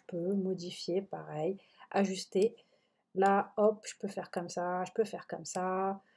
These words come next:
Je peux mettre de la transparence, en rajouter, en l'augmenter, et cetera, et cetera. Voilà un petit peu cette, heu, rapide présentation de l'interface Canva. C'était vraiment juste pour te montrer un petit peu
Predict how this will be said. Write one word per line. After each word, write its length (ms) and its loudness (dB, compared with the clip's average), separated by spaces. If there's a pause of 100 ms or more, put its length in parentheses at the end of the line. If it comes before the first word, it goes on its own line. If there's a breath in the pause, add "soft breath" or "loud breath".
(220 loud breath)
Je 80 -20
peux 80 4
mettre 220 4
de 60 4
la 120 6
transparence, 960 0
en 120 0
rajouter, 1000 0 (320)
en 240 0
l'augmenter, 680 4 (440 soft breath)
et 60 2
cetera, 680 2 (880)
et 120 2
cetera. 460 2 (200)
Voilà 360 10
un 100 4
petit 260 -2
peu 240 4
cette, 340 4
heu, 340 10
rapide 420 4
présentation 760 0
de 600 0
l'interface 840 0
Canva. 340 2
C'était 160 -2
vraiment 280 0
juste 240 -4
pour 140 -12
te 80 -2
montrer 320 0
un 100 -2
petit 160 -10
peu 140 4